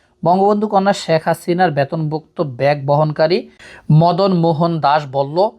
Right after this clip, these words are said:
"ডাইকা ঘুম ভাঙ্গান লাগবো না, পিস্তল দিয়া রাউন্ড গুলি কইরা দিলেই সাংবাদিকদের ঘুম ভাঙ্গা যাইব, লাফাইয়া ট্রেন থাইকা নিচে পইরা যাইব।" আলাউদ্দিনের প্রদীপ পাওয়ার মতো সঙ্গে সঙ্গে বঙ্গবন্ধু কন্যা শেখ হাসিনা তার বাবার ফুফাতো ভাইয়ের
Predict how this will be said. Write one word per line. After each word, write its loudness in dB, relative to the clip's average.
"ডাইকা 2
ঘুম -2
ভাঙ্গান 0
লাগবো -4
না, -2
পিস্তল 0
দিয়া 4
রাউন্ড 2
গুলি -4
কইরা -2
দিলেই -4
সাংবাদিকদের 0
ঘুম -4
ভাঙ্গা -2
যাইব, -4
লাফাইয়া 2
ট্রেন -4
থাইকা -2
নিচে -6
পইরা -6
যাইব।" -2
আলাউদ্দিনের 0
প্রদীপ -4
পাওয়ার 2
মতো 0
সঙ্গে -2
সঙ্গে 0
বঙ্গবন্ধু 0
কন্যা -2
শেখ -4
হাসিনা -6
তার 0
বাবার 2
ফুফাতো -6
ভাইয়ের -2